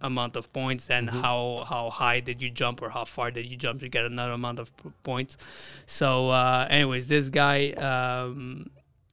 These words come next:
Speaker 1: sorry, his name is Damian Warner. I should know that. We should know that because it's an, a great accomplishment. Uh,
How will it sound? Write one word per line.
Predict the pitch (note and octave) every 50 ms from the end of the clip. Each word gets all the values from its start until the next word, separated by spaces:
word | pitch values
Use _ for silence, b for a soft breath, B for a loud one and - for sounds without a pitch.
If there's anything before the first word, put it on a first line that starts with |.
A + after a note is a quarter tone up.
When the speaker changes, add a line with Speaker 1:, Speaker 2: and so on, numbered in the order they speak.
| _ _ _ _ _ _ _ _ _ _ _ _
Speaker 1:
sorry, | - - F3+ C#3+ C3 B2 B2 B2+
his | B2+ B2+
name | D3 C#3+ D3 C#3+
is | C#3 C3+ B2+
Damian | C3 C3+ C#3+ D3+ D#3+ D#3+ D#3+ D#3+ D3+ C3+ B2 A#2+
Warner. | A#2+ B2 C3+ C3+ C#3 C3 B2 A2+ G#2+ A2 B2+ - _ _ _ _ _ _ _ _ _ _ _ _ _ _ _ -
I | C3
should | B2 - C#3 B2 C3+
know | C3+ C3 B2
that. | A#2 A2+ A2+ A#2
We | B2+ C3
should | - - C#3 C3+
know | C3+ C#3 C3+
that | B2+ B2 A#2+ - - C3 B2+
because | B2+ A#2+ C#3 B2+ B2 C#3
it's | B2 - -
an, | B2+ B2 B2
a | A#2+ B2
great | - C3+ C3+ C3+ - - - C#3 C#3+ D3 D3 C#3+
accomplishment. | C3+ A#2 - C3 C#3 C3 - - B2 - - B2 A#2 A#2+ - - B B B B B B B B B
Uh, | - C3+ C3 B2+ B2 A#2+ A#2+ A#2+ A#2+ A#2+ A#2+ A#2+